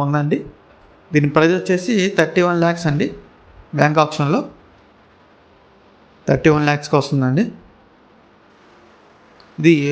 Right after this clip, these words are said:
ఎస్ఎఫ్టీ కూడా చాలా ఎక్కువే ఉందండి, లెవెన్ నైంటీ ఎస్ఎఫ్టీతో వస్తుంది. బయట లొకేషన్ చూడొచ్చు, చాలా పీస్‌ఫుల్‌గా ఉంటుందండి ఏరియా కూడా.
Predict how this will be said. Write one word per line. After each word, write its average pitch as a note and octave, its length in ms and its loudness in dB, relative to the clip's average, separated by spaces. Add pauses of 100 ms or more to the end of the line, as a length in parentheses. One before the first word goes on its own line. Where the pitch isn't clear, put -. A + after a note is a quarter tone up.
(240)
ఎస్ఎఫ్టీ F#3 400 0
కూడా G3+ 180 0
చాలా D#3+ 180 4
ఎక్కువే E3 280 0
ఉందండి, D#3 300 0 (180)
లెవెన్ D3+ 280 2
నైంటీ D#3 240 0
ఎస్ఎఫ్టీతో D3+ 500 0
వస్తుంది. D3 340 -4 (1400)
బయట C#3 220 2 (120)
లొకేషన్ D#3 340 0
చూడొచ్చు, C#3+ 360 0 (960)
చాలా C#3 260 2
పీస్‌ఫుల్‌గా D#3 460 2
ఉంటుందండి C#3 440 0
ఏరియా C#3 180 2 (120)
కూడా. C#3 140 0